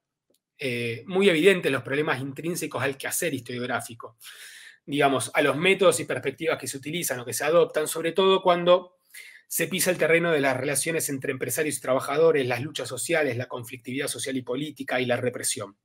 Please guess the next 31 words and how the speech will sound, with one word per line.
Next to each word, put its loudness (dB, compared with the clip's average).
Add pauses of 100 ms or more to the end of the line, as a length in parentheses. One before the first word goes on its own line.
(320)
¿no? -4 (240)
Y -8
cuando 4
se -4
transmutan, 4
digamos, 0
actores 2
y -4
estrategias -4
concretas 0 (300)
bajo 6
eufemismos 2
como 0
el 2
de 10
la 2 (220)
fuerza 0
impersonal -2
del 2
mercado 2 (220)
o 0
cuando 0
se -2
ofrece -2
una -2
perspectiva, -4 (340)
eh, -8 (320)
genetista -4
de -6
la -4
historia -10